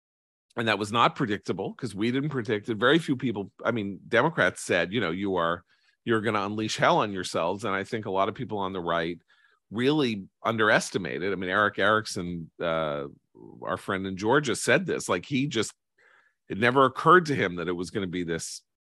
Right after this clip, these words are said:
you know, uh, dominating an issue for Democrats. And they've spent eighty million dollars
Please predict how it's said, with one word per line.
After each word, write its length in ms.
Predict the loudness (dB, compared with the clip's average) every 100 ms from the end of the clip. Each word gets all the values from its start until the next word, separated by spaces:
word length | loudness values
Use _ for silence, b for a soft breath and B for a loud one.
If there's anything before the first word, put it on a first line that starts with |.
| _ _ _ _ -6
you 80 | -2
know, 260 | -2 -2 -10 -8
uh, 120 | -4
dominating 680 | 4 4 4 0 -2 -2 -4
an 140 | -4
issue 340 | -4 -4 -6 -6
for 180 | -8
Democrats. 680 | -4 -4 -6 -4 -4 -4 -8
And 160 | -12 -14 b b b b
they've 180 | 0 0
spent 500 | 0 2 2 0 -12 _ _ _ _ 2
eighty 440 | 2 4 0 0
million 520 | 0 2 4 4 4 6
dollars 640 | 8 8 4 0 -6